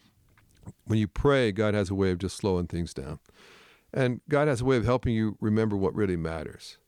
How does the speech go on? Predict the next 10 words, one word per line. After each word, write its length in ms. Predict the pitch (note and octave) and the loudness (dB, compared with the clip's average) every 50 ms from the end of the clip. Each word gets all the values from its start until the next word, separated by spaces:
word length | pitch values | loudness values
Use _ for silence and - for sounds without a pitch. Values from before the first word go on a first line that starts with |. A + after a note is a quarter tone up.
| _ _ _ _ _ | _ _ _ _ _
Uh, 280 | - - D2+ D#2 D#2+ E2+ | -10 -10 -8 -6 -8 -4
there's 260 | F#2 G#2+ G#2 G2 - - | -2 0 0 0 -2 -2
times 400 | - A#2+ A2 G#2+ G#2+ G#2 - - | -2 -2 0 0 0 -2 -2 -2
when 140 | G2+ F#2+ | -2 0
I 120 | F#2 F#2 F2 | 0 0 0
think 200 | - G#2 G2+ - | -2 -2 -2 -2
some 220 | - - F#2 E2 | -2 -4 -4 -4
business 480 | D#2+ - F#2 G2 G2 - - F2+ - - | -2 -2 0 0 0 0 -4 -6 -4 -2
leaders 320 | F#2 F2 D#2 E2 E2 - | -2 -2 0 -2 -4 -2
have 280 | - E2 D#2 D2+ - | -4 -4 -4 -4 -8